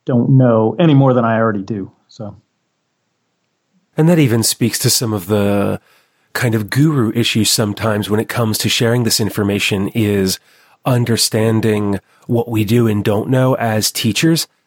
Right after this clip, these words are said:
Speaker 2: and as students about who do we approach to learn this information from, because sometimes it's easy to run across kind of a slick website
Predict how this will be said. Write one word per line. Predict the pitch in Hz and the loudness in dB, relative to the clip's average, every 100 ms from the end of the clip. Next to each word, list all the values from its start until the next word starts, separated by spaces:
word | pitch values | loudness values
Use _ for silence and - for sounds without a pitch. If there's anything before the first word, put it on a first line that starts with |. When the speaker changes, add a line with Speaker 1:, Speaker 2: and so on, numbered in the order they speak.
| _ - | _ -6
Speaker 2:
and | 131 127 113 | 0 2 2
as | - | 0
students | - 185 135 - | 0 0 2 0
about | 113 107 | -2 -4
who | - 139 | 0 2
do | 139 | 4
we | 123 | 2
approach | 107 - 135 135 - - | 0 0 0 0 -2 -6
to | - 127 110 | -6 -2 0
learn | 104 107 120 123 | 0 0 0 2
this | 117 - | 0 0
information | 107 104 113 131 131 | -2 0 0 0 0
from, | 98 110 92 85 - _ _ _ | -2 -2 -4 -6 -12 _ _ _
because | 123 123 104 | -4 -2 0
sometimes | 139 131 127 113 | 0 0 0 0
it's | 110 123 | -2 0
easy | 120 117 | 0 0
to | 110 | 0
run | 110 113 | 0 -2
across | - 113 110 | -2 -2 -2
kind | - 113 | -2 -2
of | |
a | 107 | 0
slick | - 117 - | -2 -2 -2
website | 107 107 - 123 117 | -4 -2 0 0 -2